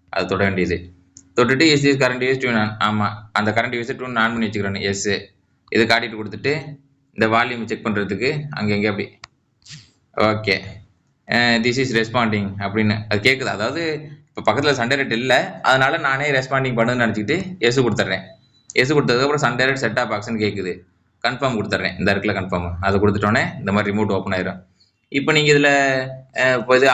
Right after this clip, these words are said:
பவர் ஆஃப் பண்ணிக்கலாம். இது திடீர்னு ஃபோன் வந்துச்சுன்னா ஃபோன்லயே மீட் பண்ணிக்கலாம்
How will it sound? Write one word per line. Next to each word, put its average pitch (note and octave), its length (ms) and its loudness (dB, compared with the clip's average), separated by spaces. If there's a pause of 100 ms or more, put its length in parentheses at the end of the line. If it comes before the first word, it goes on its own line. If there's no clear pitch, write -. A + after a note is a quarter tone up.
(140)
பவர் B2+ 200 0
ஆஃப் B2+ 140 -2
பண்ணிக்கலாம். B2 680 -4
இது A#2+ 280 4
திடீர்னு A#2+ 260 0
ஃபோன் B2+ 180 -2
வந்துச்சுன்னா A#2+ 400 0
ஃபோன்லயே B2 320 0
மீட் B2 180 -4
பண்ணிக்கலாம் A2 540 0